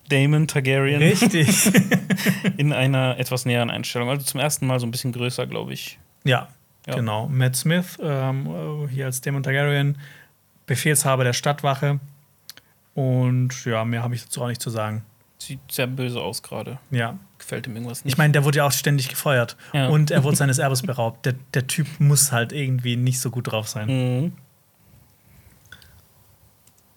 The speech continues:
Speaker 1: Ja, sehen wir noch mal von hinten den Daemon.
Speaker 2: Ja.
Speaker 1: Und da stehen links und rechts von ihm, also vor ihm stehen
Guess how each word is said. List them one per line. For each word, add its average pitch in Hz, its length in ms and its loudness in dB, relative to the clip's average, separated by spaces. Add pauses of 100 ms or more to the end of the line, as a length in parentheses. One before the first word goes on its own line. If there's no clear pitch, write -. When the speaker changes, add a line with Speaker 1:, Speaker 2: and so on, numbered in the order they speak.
(400)
Speaker 1:
Ja, 139 160 -4
sehen 123 180 -2
wir 127 80 0
noch 127 120 -2
mal 127 80 0
von 123 160 -2
hinten 165 320 0
den 165 160 0
Daemon. 180 600 0
Speaker 2:
Ja. 127 200 2
Speaker 1:
Und 131 120 -4
da 127 80 0
stehen 131 300 -2
links 139 320 0
und 131 80 -4
rechts 135 300 -2
von 127 160 -4
ihm, 131 260 0
also 117 180 -6
vor 123 260 -2
ihm 120 180 -2
stehen 120 500 -4